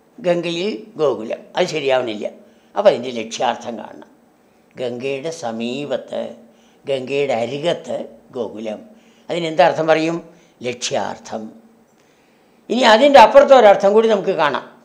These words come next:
അതിനെ വ്യംഗ്യാർത്ഥം എന്ന് പറയും. ഗംഗ പരിശുദ്ധമാണ്,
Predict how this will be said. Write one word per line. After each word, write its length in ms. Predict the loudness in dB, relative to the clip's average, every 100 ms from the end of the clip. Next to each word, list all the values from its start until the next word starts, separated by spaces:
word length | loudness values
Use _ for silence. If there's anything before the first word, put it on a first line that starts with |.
| -4
അതിനെ 220 | -2 0
വ്യംഗ്യാർത്ഥം 760 | -4 -6 -4 4 6 6 0 -6
എന്ന് 180 | -6
പറയും. 260 | -8 -10 -18 _ _ _ _ _ _ _ _ _ _ _ _ _ _ _ _
ഗംഗ 260 | 2 2 6 4 4 -4 -4
പരിശുദ്ധമാണ്, 680 | -4 -4 2 2 2 -4